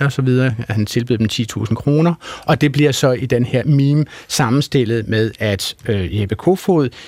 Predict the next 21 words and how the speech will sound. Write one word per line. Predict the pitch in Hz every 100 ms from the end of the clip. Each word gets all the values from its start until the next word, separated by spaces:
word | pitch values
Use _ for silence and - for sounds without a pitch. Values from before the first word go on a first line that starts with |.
| -
i | - 123 -
andre | 180 - 202
samfund | - 151 - 156 120
end | 127
det | 117 113
danske | 107 110 - 139
ville | 135 127 117 110
være, | 101 98 104 110 -
øh, | 107 90 82 85 80 92 -
ka-, | -
at | - -
karakterisere | 120 95 - 95 90 95 107
som | 110
pædofil, | - 98 101 - 101 - -
eller | - 92
sådan | 92
noget | 82
af | 95
den | -
stil, | - -
ikke? | 139